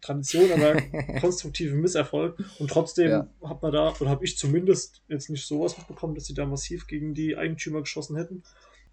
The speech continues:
Speaker 1: Was ich dann ja umso erstaunlicher fand, weil der Erfolg so lange ausgeblieben ist. Aber bei Man U war das eigentlich allgegenwärtig, egal wie gut es lief. Ähm,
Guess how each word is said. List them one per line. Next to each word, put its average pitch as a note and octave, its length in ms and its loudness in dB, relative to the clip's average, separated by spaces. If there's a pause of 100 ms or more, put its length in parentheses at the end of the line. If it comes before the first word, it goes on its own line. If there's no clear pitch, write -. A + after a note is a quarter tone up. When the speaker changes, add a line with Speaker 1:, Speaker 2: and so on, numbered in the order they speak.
(280)
Speaker 1:
Was C3 100 -2
ich - 60 -2
dann C3+ 120 0
ja C#3 60 -2
umso D3 180 -2
erstaunlicher D#3 460 0
fand, C#3+ 240 -2
weil D#3+ 180 6
der D#3+ 140 2
Erfolg C#3 300 -2
so C#3 100 -10
lange C3 160 -6
ausgeblieben C3 480 -10
ist. D#3+ 180 -14 (480)
Aber C3 120 -2
bei C3 120 2
Man C#3+ 200 0
U D3+ 80 4
war C#3+ 80 4
das C#3 100 -2
eigentlich C3+ 320 -4
allgegenwärtig, C3 580 -4
egal C3+ 360 -4
wie C3 40 -6
gut C#3 140 -8
es - 140 -14
lief. D3 280 -4
Ähm, C3 360 -8